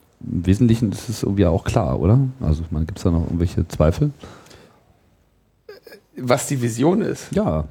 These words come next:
Speaker 2: Ja, ich hab
Speaker 1: Ja,
Speaker 2: viele
Speaker 1: wir
Speaker 2: Visionen,
Speaker 1: Naja,
Speaker 2: aber
Speaker 1: ich meine, es muss halt einfach,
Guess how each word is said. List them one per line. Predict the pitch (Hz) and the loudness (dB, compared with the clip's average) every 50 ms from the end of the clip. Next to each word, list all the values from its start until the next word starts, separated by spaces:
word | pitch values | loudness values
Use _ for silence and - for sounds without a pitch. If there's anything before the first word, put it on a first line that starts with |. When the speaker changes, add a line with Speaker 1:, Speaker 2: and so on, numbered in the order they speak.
| - - _ _ _ _ - | -12 -20 _ _ _ _ 2
Speaker 2:
Ja, | 131 143 | 2 2
ich | - - | 2 2
hab | 156 - | -2 -4
Speaker 1:
Ja, | - | -4
Speaker 2:
viele | - - 127 113 120 | -2 0 2 4 4
Speaker 1:
wir | 123 - 117 | 4 4 2
Speaker 2:
Visionen, | 117 107 104 107 98 98 104 110 110 | -2 -4 -4 -6 -6 -4 -4 -2 0
Speaker 1:
Naja, | 110 110 113 135 160 | 2 4 4 6 6
Speaker 2:
aber | 170 | 4
Speaker 1:
ich | 135 117 | 4 4
meine, | 127 135 135 135 | 4 4 4 4
es | 120 - | 2 2
muss | 123 123 139 160 - - | 2 2 2 2 0 0
halt | 135 135 143 - - | 2 2 2 0 0
einfach, | - 104 120 - 139 139 135 - - | 0 0 0 2 0 0 0 -2 -6